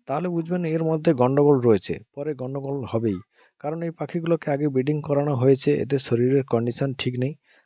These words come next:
আর সেই সমস্ত পাখি নিয়ে কিন্তু আপনি তাড়াতাড়ি নিয়ে আসার সঙ্গে সঙ্গে ডিম বাচ্চা করবে ঠিকই,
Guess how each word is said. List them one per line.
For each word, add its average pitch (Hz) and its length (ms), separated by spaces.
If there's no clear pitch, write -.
আর 127 100
সেই 170 160
সমস্ত 175 360
পাখি 123 300
নিয়ে 165 180
কিন্তু 160 260
আপনি 156 220
তাড়াতাড়ি 151 480
নিয়ে 147 220
আসার 151 220
সঙ্গে 147 260
সঙ্গে 156 240
ডিম 147 220
বাচ্চা 147 280
করবে 156 340
ঠিকই, 127 340